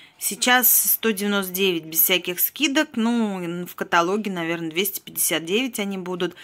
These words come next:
но даже за двести рублей. Если разделить на два, так как это большой объем, пятьсот миллилитров, разделить на два, сто рублей, гель обычно двести пятьдесят миллилитров, я считаю, нормальная цена. Пока уж сильно так не взлетели, я немножечко взяла.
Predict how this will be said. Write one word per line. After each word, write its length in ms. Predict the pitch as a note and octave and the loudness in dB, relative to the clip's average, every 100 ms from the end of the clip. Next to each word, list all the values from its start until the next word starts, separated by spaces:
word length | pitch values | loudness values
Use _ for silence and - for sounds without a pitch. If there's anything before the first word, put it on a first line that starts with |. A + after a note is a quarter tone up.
| - - - | -18 -20 -6
но 160 | A3+ C#4+ | 2 4
даже 300 | A3+ A3+ G#3+ | 6 4 4
за 180 | F#3+ F#3 | 2 2
двести 440 | F3+ A3+ A3+ A3 | 4 2 2 0
рублей. 420 | G#3+ F#3+ D#3 D3 | -2 -2 -4 -4
Если 380 | D#3 A3+ - A3 | -2 0 2 2
разделить 640 | F#3 F#3 F3+ G#3+ G#3 - | 0 0 0 0 0 -2
на 140 | F#3 F#3+ | 0 0
два, 440 | F3+ E3+ C#3 E3 - - - | 2 4 4 4 -2 -16 -8
так 160 | - G3 | -2 -2
как 180 | - F#3 | -4 -8
это 200 | F3 E3+ | -6 -2
большой 420 | F3+ F#3+ - G3 | -2 0 0 0
объем, 300 | D#3+ E3 D#3 | 0 -4 -6
пятьсот 340 | F3 - F#3 | -4 -4 -4
миллилитров, 540 | F#3+ F3 F3+ E4 F4 D4+ - - - - | -4 -6 -2 0 0 -2 -4 -20 -18 -4
разделить 480 | A3+ G3+ A3+ A3+ G#3 | -2 2 2 2 2
на 100 | G#3+ | 2
два, 240 | A3 D#4+ | 4 4
сто 300 | D4+ C#4 C#4 | 6 4 2
рублей, 400 | B3 A#3+ C#4 D#4+ | 4 4 6 4
гель 400 | A#3+ G3+ C4 C#4+ | 4 2 4 4
обычно 420 | G#3+ A3 - G3 | 2 2 0 -2
двести 320 | G3 G#3+ - | 0 0 0
пятьдесят 460 | - F3+ F#3 G#3 G3+ | -4 -2 0 2 0
миллилитров, 560 | G#3 F#3+ A3+ - C4+ G3 | -2 -2 -4 -4 -2 0
я 120 | F#3 | 0
считаю, 320 | F#3 - F#3+ | 0 -4 -4
нормальная 560 | F3+ F3 F3+ G#3+ G#3+ F#3+ | -2 -2 -2 0 -2 0
цена. 460 | - F#3+ E3 C#3+ - - - - - - | -2 0 -2 -4 -8 -20 -20 -20 -14 -4
Пока 320 | G3 - F#3+ | -2 2 2
уж 140 | E3+ | 2
сильно 320 | - G#3+ F#3+ E3+ | 0 0 -2 -2
так 180 | E3+ | -4
не 120 | F3+ E3+ | -2 -6
взлетели, 540 | D#3+ E3+ E3 B3 D#4 | -6 -6 0 2 4
я 200 | A#3+ G3 | 2 2
немножечко 580 | A3 F3+ F3+ - - E3+ | 0 -2 -6 -4 -6 -6
взяла. 460 | E3+ E3+ D#3 C#3 | -6 -4 -2 -4